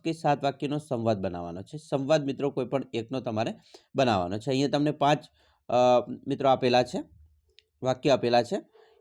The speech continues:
એમાંથી તમારે કોઈ પણ એકનો બનાવવાનો સંવાદ. જેમ કે તમે જોયેલી બાળમિત્ર, બાળ ફિલ્મ વિશે મિત્ર સાથે તમે કેવી વાતચીત કરશો, બરાબર? તો તમારે બાળ ફિલ્મ, અ, જોઈ હોય તો એની સાથે તમે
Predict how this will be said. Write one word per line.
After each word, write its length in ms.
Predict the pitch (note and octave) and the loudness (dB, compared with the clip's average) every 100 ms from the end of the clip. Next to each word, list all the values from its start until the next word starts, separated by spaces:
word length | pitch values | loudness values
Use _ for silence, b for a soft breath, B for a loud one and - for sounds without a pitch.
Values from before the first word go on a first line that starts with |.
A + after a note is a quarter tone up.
| - | -4
એમાંથી 260 | C#3+ D#3+ | 0 2
તમારે 260 | E3 E3 E3 | 2 2 2
કોઈ 160 | E3 D#3+ | 0 0
પણ 160 | E3 | 0
એકનો 480 | - C3 D3+ F3 - - | 0 0 -2 -4 -6 -2
બનાવવાનો 440 | C3+ C3+ A2 G2+ G2+ | 0 4 2 2 -2
સંવાદ. 380 | A#2 G#2+ F#2+ E2+ - | -6 -4 -4 -6 -2
જેમ 160 | D3 D#3+ | 0 2
કે 320 | F3 F3 - - | 2 0 -4 -4
તમે 220 | B2 E3 | 0 2
જોયેલી 360 | E3+ D#3+ D3+ D#3+ | 2 2 2 0
બાળમિત્ર, 800 | D#3 A#2 C3 C#3+ - C#3 D3 D3 b b A#2+ | 2 4 4 2 -2 0 2 0 b b 2
બાળ 180 | C#3 | 4
ફિલ્મ 380 | D#3 C#3+ C3 C#3 | 2 0 -2 -2
વિશે 240 | C3 B2+ C3 | -2 -4 -4
મિત્ર 320 | A#2 B2+ D#3+ | -4 -4 -4
સાથે 300 | D#3 C#3 C#3 | -2 -4 -6
તમે 220 | C3+ C#3 | -4 -4
કેવી 240 | C3 C3+ | -4 -2
વાતચીત 400 | B2+ A#2 A#2 C3 | 0 -2 -4 -2
કરશો, 360 | E3+ D#3+ G#2+ - _ _ _ G2 | 0 0 -4 -12 _ _ _ -4
બરાબર? 200 | B2+ F3 b b - | -2 -4 b b 0
તો 220 | C3 C3 | 2 2
તમારે 360 | C3+ B2+ C3+ | 0 2 2
બાળ 300 | B2+ B2 C3 | 4 2 2
ફિલ્મ, 300 | - C3 C3+ C3+ | 0 -2 0 2
અ, 500 | C3+ - A#2+ A#2 A2+ | 0 0 -2 -2 -2
જોઈ 380 | A2 - E3+ | -4 2 6
હોય 180 | D#3+ B2 | 6 4
તો 220 | - C3 | 2 -2
એની 300 | - A#2+ B2+ | -2 -2 -2
સાથે 280 | C#3 C#3+ B2+ | -2 -2 -2
તમે 300 | B2 C3+ C#3 | -4 -2 -2